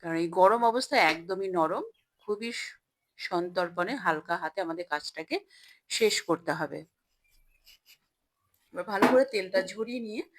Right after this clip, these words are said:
আমি একটা ঝাঁঝরির মধ্যে রেখে দেবো। তার মধ্যে আমি বাটার পেপার পেতে দিয়েছি, তার মধ্যেই আমি সবগুলো রেখে দেবো, যেন এক্সট্রা তেলটা বাটার পেপার অ্যাবজর্ব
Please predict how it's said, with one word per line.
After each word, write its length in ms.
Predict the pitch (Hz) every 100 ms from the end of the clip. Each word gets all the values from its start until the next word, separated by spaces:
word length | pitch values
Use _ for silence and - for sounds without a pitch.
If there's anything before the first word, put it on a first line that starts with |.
| - - - -
আমি 200 | 208 247
একটা 260 | 247 - 269 240 - _ _
ঝাঁঝরির 480 | 170 202 190 175 208
মধ্যে 240 | 214 185
রেখে 260 | 190 180 180
দেবো। 160 | 196 339
তার 180 | 403 180
মধ্যে 180 | 165 160
আমি 120 | 170
বাটার 320 | 165 160 202 208
পেপার 260 | 214 214
পেতে 280 | 214 170 170
দিয়েছি, 280 | 165 175 175
তার 180 | 311 160 165
মধ্যেই 320 | 160 180 175
আমি 160 | 170 320 - - - - _
সবগুলো 440 | - 190 185 202 190
রেখে 280 | 180 180
দেবো, 200 | 180 175 262
যেন 160 | 196 185 -
এক্সট্রা 420 | 226 - - 262 254 _ _ _ _
তেলটা 400 | 202 175 175 175 480 - - - _ _ -
বাটার 280 | 175 175 180
পেপার 280 | 185 196 285
অ্যাবজর্ব 500 | 156 - 151 165